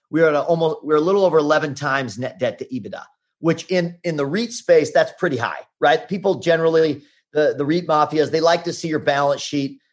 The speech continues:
be a bit lower, right? They don't want you that levered. I think what people have come to understand about S F R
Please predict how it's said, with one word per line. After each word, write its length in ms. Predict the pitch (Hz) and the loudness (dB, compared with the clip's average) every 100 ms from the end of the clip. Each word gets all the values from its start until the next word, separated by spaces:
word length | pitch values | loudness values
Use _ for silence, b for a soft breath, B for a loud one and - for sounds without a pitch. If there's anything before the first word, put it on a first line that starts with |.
| _ | _
be 80 | 147 | 0
a 60 | 147 | 2
bit 220 | 147 139 | 2 2
lower, 520 | 131 127 131 147 - - | 4 4 4 2 -4 -2
right? 280 | 135 151 156 | 2 2 2
They 80 | 147 | 2
don't 160 | 151 | 2
want 260 | 139 135 131 | 0 -2 0
you 60 | 131 | 0
that 200 | 123 127 | 2 4
levered. 320 | 170 143 139 | 2 2 0
I 100 | 147 | 0
think 240 | - 175 - | 2 -2 2
what 180 | 165 | 0
people 320 | - 170 165 151 | 0 -4 0 0
have 80 | |
come 200 | - 151 | 0 -6
to 60 | 131 | -4
understand 420 | 135 123 - 139 | -6 -6 -2 -2
about 200 | 131 - | 0 -2
S 140 | 131 123 | -4 -4
F 160 | - | 0
R 380 | 160 135 113 | 2 2 0